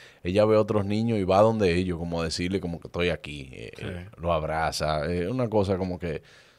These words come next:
Speaker 1: tú la ves y tú ves como que un, una perfección. Pa' mí es, eh, así
Speaker 2: Sí.
Speaker 1: yo lo defino. Pa' mí es perfecta.
Speaker 2: Sí, sí, sí. Yo, yo te entiendo tanto.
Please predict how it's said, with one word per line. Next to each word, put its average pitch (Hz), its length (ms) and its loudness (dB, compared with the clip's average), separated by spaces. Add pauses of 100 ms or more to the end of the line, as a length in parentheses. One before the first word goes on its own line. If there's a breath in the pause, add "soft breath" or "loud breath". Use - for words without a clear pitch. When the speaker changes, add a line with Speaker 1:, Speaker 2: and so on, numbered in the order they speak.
(120)
Speaker 1:
tú 120 100 4
la 139 140 10
ves 92 300 4 (880 soft breath)
y 101 100 -2
tú 92 220 -2
ves 113 160 6
como 101 260 0
que 98 160 2
un, 95 220 0
una 104 280 0
perfección. 95 760 0
Pa' 78 120 -4
mí 101 260 -2
es, 98 140 -4
eh, 90 160 0
así 85 200 0
Speaker 2:
Sí. 101 80 0
Speaker 1:
yo 101 40 2
lo 95 100 2
defino. 85 360 -2 (300)
Pa' 78 100 -6
mí 90 120 2
es 101 60 2
perfecta. 85 460 -2 (200)
Speaker 2:
Sí, 110 380 -12
sí, 107 160 -14
sí. 101 220 -12
Yo, 104 160 -8
yo 107 160 -10
te 139 100 -12
entiendo 131 440 -6
tanto. 92 420 -6